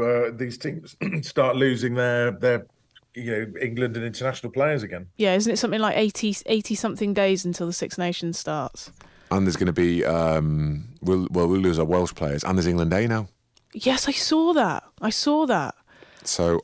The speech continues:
Speaker 3: I would imagine Frosty and, um, Russ will go off with England Day.
Speaker 2: What do you think of that? What do you think of, of
Speaker 3: England Day?
Speaker 2: bringing, uh, England A back, which
Speaker 3: I th-
Speaker 2: are not called the Saxons anymore?
Speaker 3: I think, I think it's, um, I think it's magnificent, and I think it's,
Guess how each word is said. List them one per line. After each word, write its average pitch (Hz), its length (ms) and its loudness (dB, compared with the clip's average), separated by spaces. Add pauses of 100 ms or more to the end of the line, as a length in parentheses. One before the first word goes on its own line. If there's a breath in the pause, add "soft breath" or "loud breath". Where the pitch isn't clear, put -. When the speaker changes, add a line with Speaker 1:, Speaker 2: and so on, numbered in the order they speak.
Speaker 3:
I - 20 0
would 85 140 2
imagine 87 480 0
Frosty 85 640 0
and, 78 560 0
um, 76 500 -2
Russ 78 260 0
will 76 60 -4
go 76 160 -4
off 71 120 -8
with 71 100 -4
England 73 220 -4
Day. - 60 -4
Speaker 2:
What 370 140 2
do 466 60 2
you 403 80 6
think 381 260 0
of 208 120 -12
that? 151 240 0
What 233 120 0
do 277 80 0
you 294 80 4
think 294 180 0
of, 240 220 -4
of 208 320 -4
Speaker 3:
England 123 200 2
Day? 147 260 0
Speaker 2:
bringing, 196 600 0
uh, 156 220 0
England 196 380 0
A 180 140 2
back, 156 580 -4
which 214 140 4
Speaker 3:
I - 20 4
th- 247 80 4
Speaker 2:
are - 20 4
not 233 160 4
called 226 180 -2
the 214 60 -4
Saxons 196 480 -4
anymore? 170 460 -4
Speaker 3:
I 117 140 4
think, 117 340 -2
I 110 100 4
think 110 300 -2
it's, - 260 0
um, 90 560 2
I 95 60 -4
think 104 160 0
it's - 100 -4
magnificent, 92 840 0 (180)
and 90 100 2
I 87 60 2
think 92 200 -2
it's, - 280 -2